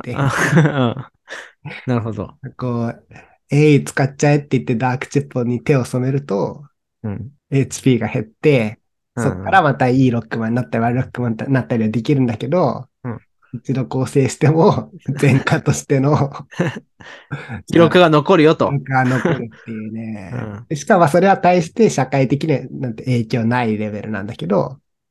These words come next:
Speaker 2: はいはいはい。
Speaker 1: みんなから分かっちゃうっていうね。
Speaker 2: あー。
Speaker 1: なんか教育的な。
Speaker 2: あー、教育的だね。<laughs>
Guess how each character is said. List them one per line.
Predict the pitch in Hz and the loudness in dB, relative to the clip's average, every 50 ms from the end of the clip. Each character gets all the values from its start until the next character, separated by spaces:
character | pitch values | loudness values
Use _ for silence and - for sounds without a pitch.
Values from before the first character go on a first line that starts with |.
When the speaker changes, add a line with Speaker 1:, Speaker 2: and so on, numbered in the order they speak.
| _ _ - | _ _ -4
Speaker 2:
は | 120 110 104 | 0 0 0
い | |
は | |
い | |
は | 95 92 | 0 -2
い。 | |
Speaker 1:
み | 95 | -4
ん | 101 | -6
な | 104 | -4
か | - - | -2 0
ら | 123 | 2
分 | 107 101 - - | 0 0 -2 -4
か | - - | -12 -12
っ | - _ | -12 _
ち | - - - | -18 -18 -16
ゃ | 113 | -16
う | |
っ | - _ - | -18 _ -14
て | - - | -12 -8
い | - | -8
う | |
ね。 | 147 170 - _ - - - | -8 -8 -10 _ -20 -10 -8
Speaker 2:
あ | 113 110 107 110 113 113 110 110 107 107 104 101 98 98 98 98 - _ _ _ _ _ _ _ - | -4 -2 -2 0 0 2 2 2 0 0 0 -2 -2 -4 -6 -10 -14 _ _ _ _ _ _ _ -4
ー。 | |
Speaker 1:
な | 127 117 | -2 -2
ん | 110 110 | -2 -4
か | 113 110 | -6 -8
教 | - - 120 117 120 117 | -6 -4 -2 0 2 0
育 | 113 - - - | 0 -2 -4 -2
的 | 127 117 113 | -2 0 2
な。 | 151 | 4
Speaker 2:
あ | 139 123 127 120 123 123 | 4 6 6 4 4 2
ー、 | - | 0
教 | - - 190 | 2 2 4
育 | 165 131 - - | 4 2 2 2
的 | 180 151 151 147 | 2 4 4 4
だ | 139 135 | 4 4
ね。 | 147 143 135 127 123 - | 6 4 4 4 4 2
<laughs> | 190 156 185 175 160 156 | 2 2 2 0 -2 -2